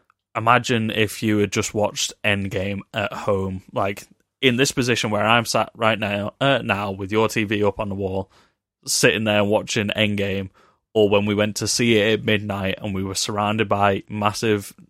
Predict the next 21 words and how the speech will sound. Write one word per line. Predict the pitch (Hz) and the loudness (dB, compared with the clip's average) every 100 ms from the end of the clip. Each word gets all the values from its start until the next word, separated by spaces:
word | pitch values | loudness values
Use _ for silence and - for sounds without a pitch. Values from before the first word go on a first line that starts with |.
| _ | _
like, | 104 95 98 | -6 -6 -6
nerds | 113 107 104 104 | -2 0 2 0
like | 107 101 - | 0 -2 -2
us, | 101 101 95 - _ _ _ _ _ | -2 -2 -6 -10 _ _ _ _ _
and | - 104 98 101 | 2 4 4 4
that | 104 | 2
moment | 107 107 104 90 | 4 4 4 2
where | 101 95 98 _ - | 2 2 -2 _ -2
Cap | 113 101 - - | 0 0 -2 -6
catches | - 107 - 110 98 - - - | -2 -2 -2 -2 -2 -4 -6 -6
Mjolnir. | 117 104 101 98 101 - _ _ _ _ _ _ - | -2 0 0 -2 -6 -8 _ _ _ _ _ _ -2
Imagine | 120 127 131 123 | 4 4 2 0
the | 113 | 2
impact | 110 107 113 - | 0 -2 -4 -2
of | 104 | 0
those | 104 104 - | 2 2 0
two | 107 | -4
moments. | 101 98 101 104 - | -2 -4 -4 -8 -4
People | 123 120 127 | -2 0 2
are | 120 | 2
still | - 120 117 107 | 2 2 2 0